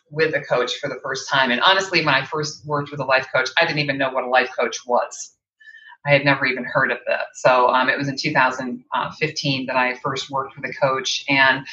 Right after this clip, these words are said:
through that process, working with her, um, I thought to myself, "I'm already doing this in my life right now, what she's doing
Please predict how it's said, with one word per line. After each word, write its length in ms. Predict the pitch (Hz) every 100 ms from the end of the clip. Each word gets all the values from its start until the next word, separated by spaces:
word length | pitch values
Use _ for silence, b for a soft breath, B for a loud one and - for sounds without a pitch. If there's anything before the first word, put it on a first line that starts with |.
| B _ -
through 240 | 202 190
that 300 | 165 170 175 -
process, 600 | 151 123 - 127 - -
working 340 | 147 147 147
with 140 | 143 135
her, 500 | 165 151 131 123 - B B B _
um, 340 | 139 135 127 - _ 165
I 80 |
thought 260 | 156 156 151
to 100 | 175
myself, 460 | 143 143 151 135 -
"I'm 220 | 156 185 -
already 560 | 160 165 160 151 147
doing 400 | 143 156 165 139
this 340 | 123 110 - -
in 200 | 160 156
my 200 | 151 131 131
life 460 | 135 123 - - - _
right 180 | 147 143
now, 300 | 143 123 117
what 140 | 139
she's 340 | - 170 160 160
doing 300 | 147 139